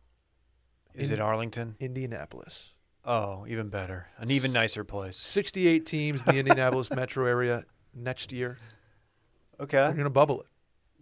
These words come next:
Speaker 1: Good.
Speaker 2: They're gonna bubble it.
Speaker 1: That's cool. That'll be fun.
Speaker 2: That's, that's really all I have on that. It's gonna be in one
Speaker 1: Um,
Speaker 2: spot, and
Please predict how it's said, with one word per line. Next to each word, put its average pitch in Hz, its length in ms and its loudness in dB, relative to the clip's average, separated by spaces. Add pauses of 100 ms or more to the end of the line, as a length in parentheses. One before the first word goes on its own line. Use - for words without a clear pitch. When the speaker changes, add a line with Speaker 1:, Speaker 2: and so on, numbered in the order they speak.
(100)
Speaker 1:
Good. 165 340 12 (240)
Speaker 2:
They're 131 100 -12
gonna 139 120 -4
bubble 123 300 2
it. - 40 -8
Speaker 1:
That's 190 120 -6
cool. 196 260 0 (520)
That'll 180 120 -4
be 185 60 -2
fun. 131 300 0 (1900)
Speaker 2:
That's, - 180 -8
that's 139 300 0
really 156 200 6
all 139 160 8
I 135 80 6
have 117 220 2
on - 120 -14
that. - 200 -18
It's - 120 -18
gonna 127 160 -4
be 160 60 4
in 175 40 4
one 175 160 2
Speaker 1:
Um, 175 60 -2
Speaker 2:
spot, 143 440 -4
and 113 300 -14